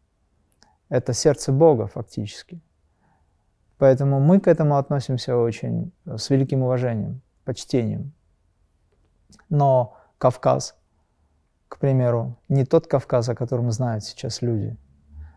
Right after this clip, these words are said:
где бушует лезгинка, образно говоря,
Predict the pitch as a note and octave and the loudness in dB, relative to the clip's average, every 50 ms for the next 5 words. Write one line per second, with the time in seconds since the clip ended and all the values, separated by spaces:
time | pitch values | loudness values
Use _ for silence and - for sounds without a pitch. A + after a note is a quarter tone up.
0 | _ - - - - C3 A#2+ A#2+ A#2 B2+ C3 B2+ B2+ B2 A#2+ A#2+ A#2 A2+ A2 - | _ -20 -16 -8 -4 -2 -2 0 2 2 4 4 4 4 4 4 2 0 -4 -8
1 | - - - - - - - - - - _ _ _ - C3 C3+ - - D#3 C#3+ | -14 -18 -18 -18 -18 -18 -18 -18 -20 -20 _ _ _ 2 2 2 4 4 4 6
2 | C3+ A#2+ B2+ C3+ C#3 C3+ C3 C#3 C#3 B2+ A#2+ B2 A#2 A#2 A2+ A#2 A#2 G#2+ A#2+ A#2 | 6 6 4 4 4 4 4 4 2 2 2 2 0 0 0 -2 -2 -2 -4 -2
3 | A2 A2+ A2+ A2+ A2+ A2+ A2 A2+ A#2 A#2 | -2 -2 0 -2 -2 -4 -4 -6 -8 -10